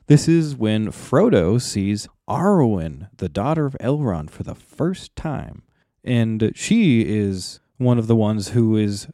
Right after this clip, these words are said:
uh, she, it's, it's basically described that she is the likeness of Luthien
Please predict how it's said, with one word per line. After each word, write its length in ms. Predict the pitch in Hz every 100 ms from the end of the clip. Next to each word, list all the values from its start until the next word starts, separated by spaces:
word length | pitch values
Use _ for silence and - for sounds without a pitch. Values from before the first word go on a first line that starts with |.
| _
uh, 60 | - - 123
she, 220 | - 139
it's, 240 | 73 123
it's 240 | 139 131 143
basically 420 | 151 180 - 147
described 380 | 127 - 127 123
that 80 | -
she 200 | - 127
is 260 | 117 107 -
the 140 | 117
likeness 500 | 98 120 - 127 -
of 80 | 101
Luthien 500 | 98 101 - 73 -